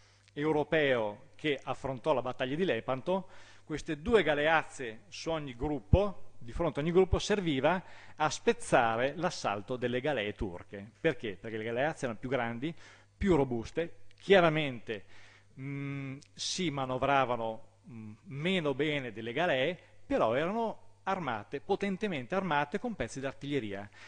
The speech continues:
e questi hanno scompaginato l'assalto avversario.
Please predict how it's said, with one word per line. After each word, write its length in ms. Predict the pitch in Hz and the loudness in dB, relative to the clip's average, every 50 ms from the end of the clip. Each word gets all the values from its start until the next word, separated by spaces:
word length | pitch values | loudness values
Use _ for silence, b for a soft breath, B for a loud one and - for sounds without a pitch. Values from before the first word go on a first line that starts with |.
| B B B | B B B
e 100 | B 185 | B -6
questi 300 | 185 - 262 240 - - | -2 0 0 0 0 0
hanno 140 | 156 143 139 | -2 -2 -2
scompaginato 1120 | 139 - - - 220 196 - 165 160 156 160 220 196 139 113 110 107 - 143 143 151 - - - | -4 -4 -2 0 0 4 4 4 4 4 2 2 2 2 0 0 -2 -2 -2 -2 -2 -4 -8 -6
l'assalto 600 | 175 180 165 - - - 101 95 101 - - 120 | -6 -4 -4 -4 -6 -6 -6 -6 -6 -4 -2 -2
avversario. 720 | 117 107 120 120 107 - - 101 90 90 92 95 104 104 | 0 0 -2 -6 -6 -6 -8 -8 -8 -8 -10 -10 -12 -12